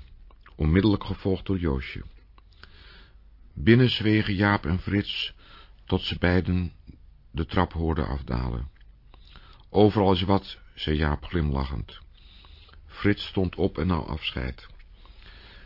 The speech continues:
"Met je gezondheid het beste," zei Jaap. "Zaterdagavond gaat het door, daar reken ik op. Ik kom denkelijk voor die tijd nog wel langs." "Ik ben toch welkom?"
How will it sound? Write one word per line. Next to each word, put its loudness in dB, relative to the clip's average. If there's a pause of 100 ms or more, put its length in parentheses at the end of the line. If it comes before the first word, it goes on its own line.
"Met 4
je 0
gezondheid 2
het -2
beste," 0
zei -2
Jaap. -4 (960)
"Zaterdagavond 0
gaat -2
het -2
door, 4
daar 2
reken 2
ik -4
op. -6 (680)
Ik 0
kom 2
denkelijk 2
voor 0
die -2
tijd 0
nog -2
wel -2
langs." -4 (540)
"Ik -4
ben 6
toch 0
welkom?" 4